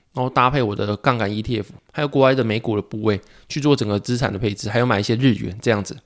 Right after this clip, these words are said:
那这大概就是我目前投资思维啊，就是去杠 high beta。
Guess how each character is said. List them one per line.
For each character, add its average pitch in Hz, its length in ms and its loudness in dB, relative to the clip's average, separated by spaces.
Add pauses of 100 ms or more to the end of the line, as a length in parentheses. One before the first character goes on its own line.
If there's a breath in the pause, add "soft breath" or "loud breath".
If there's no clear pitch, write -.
(440 soft breath)
那 151 140 -2
这 160 100 2
大 156 140 6
概 143 100 6
就 135 60 -4
是 156 80 4
我 123 40 4
目 120 140 -2
前 123 140 -2
投 110 120 0
资 110 160 -2
思 120 140 -4
维 120 160 0
啊， 113 80 -4
就 113 100 -6
是 113 360 0
去 - 160 -4
杠 120 180 0
high 110 180 2
beta。 104 320 0